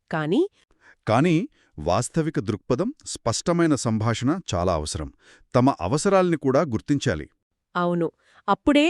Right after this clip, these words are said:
Speaker 1: ఆ బంధాలు బలంగా ఉంటాయి.
Speaker 2: ఖచ్చితంగా. మనం చూసిన మూలంలో కొన్ని పరిహారాలు కూడా సూచించారు. గోమాతకు ఆహారం పెట్టడం,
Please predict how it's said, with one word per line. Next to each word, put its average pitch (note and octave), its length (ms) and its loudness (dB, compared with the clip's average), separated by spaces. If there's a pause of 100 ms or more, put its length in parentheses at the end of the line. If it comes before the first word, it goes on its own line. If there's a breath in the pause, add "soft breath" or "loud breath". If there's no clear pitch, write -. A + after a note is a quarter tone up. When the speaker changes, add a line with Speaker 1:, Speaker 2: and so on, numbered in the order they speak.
Speaker 1:
ఆ G3+ 80 4
బంధాలు G3 540 2
బలంగా F#3 500 2
ఉంటాయి. E3 420 -2 (300)
Speaker 2:
ఖచ్చితంగా. F2+ 520 -2 (340 soft breath)
మనం C3 180 6
చూసిన G3+ 340 -2
మూలంలో D#3 440 4 (240)
కొన్ని B2 220 2
పరిహారాలు D3+ 540 0
కూడా C#3+ 220 -2
సూచించారు. G2+ 580 -8 (400 soft breath)
గోమాతకు A2+ 480 4
ఆహారం A2+ 340 0
పెట్టడం, C#3+ 340 -4